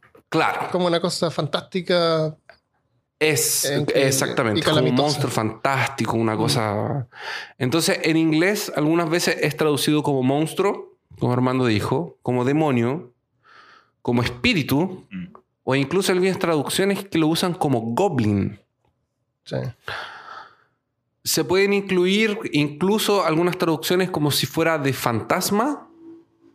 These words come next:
Speaker 1: dios, que también sirve para el kami, como el kamisama de, de, de, de
Speaker 2: Dios
Speaker 1: Dragon
Speaker 2: de,
Speaker 1: Ball.
Speaker 2: de Dragon Ball.
Speaker 1: Eso. Eh, humanos transformados,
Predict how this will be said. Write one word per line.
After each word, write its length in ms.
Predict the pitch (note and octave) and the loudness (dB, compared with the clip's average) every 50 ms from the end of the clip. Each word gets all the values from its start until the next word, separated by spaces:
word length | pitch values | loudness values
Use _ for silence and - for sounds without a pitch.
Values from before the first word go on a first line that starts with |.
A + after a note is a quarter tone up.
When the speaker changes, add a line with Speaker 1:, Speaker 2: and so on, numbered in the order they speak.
| _ - - | _ -14 -12
Speaker 1:
dios, 840 | A#2 A2 G#2+ C3 D3 E3 F#3+ A#3 - - - - - - - - - _ _ _ _ _ _ - - _ _ | -10 -4 0 2 2 2 2 0 -2 -4 -4 -4 -4 -6 -6 -10 -14 _ _ _ _ _ _ -20 -20 _ _
que 480 | - A#2+ A#2 - - - - - - - _ _ _ _ _ | -2 0 2 2 0 -2 -6 -10 -14 -20 _ _ _ _ _
también 400 | - A#2+ A#2+ A#2+ B2+ C#3+ D3 D3+ | -4 -2 0 2 2 2 0 0
sirve 260 | C#3+ - D#3+ D3 D3 C3+ | 0 0 0 0 2 0
para 160 | C#3+ B2 A#2 | 0 0 0
el 200 | A2 G#2 - - | 0 -2 -4 -4
kami, 360 | - C#3 D3 C#3 A#2+ A2 G#2+ G#2 - | -2 0 0 2 2 0 0 -2 -4
como 220 | - G#2+ A2+ A#2 | -2 0 0 0
el 100 | A2+ A2 | 0 0
kamisama 560 | - B2 A#2 A#2 A2 - - D#3 D#3+ E3 D#3 C#3+ | 0 0 0 0 0 0 0 0 0 0 0 2
de, 400 | B2+ A#2+ A#2+ A#2 A2+ A2 G#2+ G#2 | 2 2 2 2 2 2 0 0
de, 720 | G#2+ G#2+ G#2 G#2 G#2 G#2 G#2 G#2 G2+ G2+ G2+ G#2 A2+ - - - - | 0 2 2 2 2 2 2 2 0 0 0 0 -2 -4 -8 -8 -4
de, 420 | A2 G#2 G2+ G#2 - - - - - _ _ _ _ _ | -2 0 0 0 -2 -2 -4 -8 -12 _ _ _ _ _
de 140 | E3+ B2 A2 | -2 0 0
Speaker 2:
Dios 40 | - D#3 | 2 2
Speaker 1:
Dragon 200 | - B2 B2+ B2+ | 2 2 2 2
Speaker 2:
de, 60 | A2+ | 2
Speaker 1:
Ball. 180 | - - E3 D3 | 2 0 0 0
Speaker 2:
de 60 | D3 | 0
Dragon 300 | D#3 D3+ C#3 C#3+ C#3+ C3+ | 0 -2 -2 -2 -2 -2
Ball. 220 | C3+ E3 F3+ - _ _ _ _ _ _ _ _ - | -4 -6 -6 -10 _ _ _ _ _ _ _ _ -8
Speaker 1:
Eso. 380 | - - F#2+ - - - - - _ _ _ _ _ _ - - - - - - - - - _ _ _ _ _ _ _ _ _ _ _ _ _ _ _ _ _ _ | -6 -4 -4 -2 -4 -6 -8 -12 _ _ _ _ _ _ -20 -20 -18 -16 -16 -16 -16 -18 -20 _ _ _ _ _ _ _ _ _ _ _ _ _ _ _ _ _ _
Eh, 280 | - A2 A2 A2+ A#2 - - | -2 0 2 2 2 2 2
humanos 520 | D3 C#3+ C#3 C#3+ D#3 F3 G3 G#3 G3+ G#3 | 0 2 2 2 2 2 2 0 -2 -2
transformados, 1160 | - G#3 G3+ G3+ G3 - - G#3 G3 F3 D#3+ B2+ A2+ G#2+ G#2 A#2+ C#3+ D3+ - - - - - | -2 -2 0 0 0 0 0 0 0 0 0 0 0 0 0 0 0 -2 -4 -6 -6 -8 -12